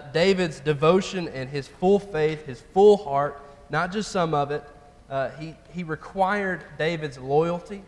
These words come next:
David's obedience. And to me, that's what I'm seeing in this passage. And it's same thing for us today. Do we simply go through our life checking the box?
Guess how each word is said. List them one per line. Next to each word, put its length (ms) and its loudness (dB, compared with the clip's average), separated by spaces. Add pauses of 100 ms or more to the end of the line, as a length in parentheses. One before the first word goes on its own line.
(460)
David's 380 -2
obedience. 800 -2 (420)
And 140 -8
to 80 -10
me, 180 -2
that's 240 -2
what 160 0
I'm 160 2
seeing 380 -10
in 100 -14
this 140 -14
passage. 460 -8 (120)
And 160 -10
it's 160 -14
same 220 -4
thing 240 -10
for 180 -2
us 140 0
today. 520 -6 (1400)
Do 240 0
we 280 -6
simply 520 -8
go 240 0
through 260 -8
our 180 2
life 380 -6 (1400)
checking 440 -8
the 60 -16
box? 460 -16